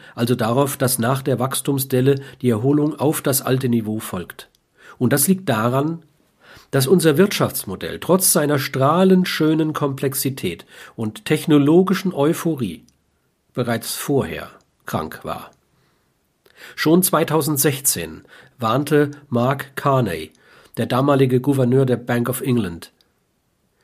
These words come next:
„Die Weltwirtschaft riskiert, in einem Gleichgewicht von niedrigem Wachstum, niedriger Inflation und niedrigen Zinsen gefangen zu werden.“ Zitat Ende.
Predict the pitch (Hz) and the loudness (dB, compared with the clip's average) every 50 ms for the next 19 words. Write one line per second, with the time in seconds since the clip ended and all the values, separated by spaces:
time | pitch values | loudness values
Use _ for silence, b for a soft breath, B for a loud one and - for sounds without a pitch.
0 | _ _ _ _ _ _ _ _ _ _ _ _ _ _ - - 98 87 101 110 | _ _ _ _ _ _ _ _ _ _ _ _ _ _ -10 -8 -4 0 2 4
1 | 160 185 185 165 170 180 180 - - 175 170 - - - 131 120 - - - - | 4 4 4 2 2 2 2 2 0 -2 -2 -2 -2 -2 -2 0 0 -2 -4 -4
2 | 160 160 175 175 175 175 - - b b b b b b b b - 151 156 165 | 0 4 4 4 4 2 -4 -16 b b b b b b b b 0 2 2 2
3 | 170 170 - - 123 127 123 120 113 110 - 104 98 95 131 165 - - - 165 | 2 -2 -2 -2 0 2 2 2 0 0 -2 -2 0 2 0 0 0 -2 -2 -2
4 | 143 143 147 147 - - - - 113 107 107 113 151 180 180 151 160 156 143 156 | 0 0 -2 -2 -4 -8 -6 -4 -4 -2 0 0 0 0 0 0 -2 -4 -2 -2
5 | 151 139 127 123 - - - - - - 127 127 147 180 190 190 - - _ _ | -2 0 -2 -2 -4 -4 -10 -8 -4 -2 0 0 0 0 -2 -4 -6 -16 _ _
6 | _ _ - 123 135 165 190 185 175 - 185 185 185 - - 151 147 - 147 143 | _ _ -2 2 4 4 4 2 2 2 2 2 2 0 -2 -4 -6 -6 -6 -6
7 | 135 - - - 123 117 120 135 151 151 143 B B B B B B 120 104 98 | -4 -4 -2 -2 0 0 0 -2 -4 -6 -12 B B B B B B -4 -4 -2
8 | 110 120 151 185 196 - - 165 143 156 147 139 - - 139 135 131 131 135 131 | 0 2 2 2 2 2 0 -4 -4 -4 -4 -2 -2 0 0 0 0 0 0 -2
9 | 131 B B B B B B 120 120 - - - 143 120 92 80 76 - - - | -2 B B B B B B -8 -6 -4 -2 -2 0 -2 -2 -4 -6 -10 -10 -10
10 | 76 80 82 80 - - - 71 - _ _ _ _ _ _ _ _ _ _ _ | -10 -8 -8 -10 -10 -10 -14 -18 -18 _ _ _ _ _ _ _ _ _ _ _
11 | _ _ _ _ _ _ _ _ _ _ _ _ _ _ _ _ _ _ _ _ | _ _ _ _ _ _ _ _ _ _ _ _ _ _ _ _ _ _ _ _
12 | _ _ _ _ _ _ _ _ - - - - - 101 95 - 98 95 92 90 | _ _ _ _ _ _ _ _ -12 -10 -8 -4 -4 -4 -4 -4 -4 -6 -6 -6
13 | 87 | -8